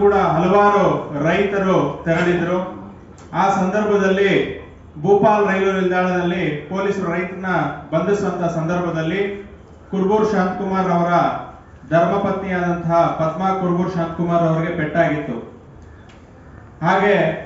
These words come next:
ಪೆಟ್ಟಾಗಿತ್ತು. ಈಗ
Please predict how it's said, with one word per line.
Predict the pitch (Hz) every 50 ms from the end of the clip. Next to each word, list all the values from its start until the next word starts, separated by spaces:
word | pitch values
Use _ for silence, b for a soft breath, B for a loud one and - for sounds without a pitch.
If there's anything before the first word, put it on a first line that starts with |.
| - - - - - - - - - - - - - - - - - - - - - - - - - - - - - - - - - - - - - - - - - - - - - - - - - - - - - - - -
ಪೆಟ್ಟಾಗಿತ್ತು. | 185 185 185 196 196 196 190 180 170 175 165 131 123 - - - - - - - - - - - - 170 202 214
ಈಗ | 220 -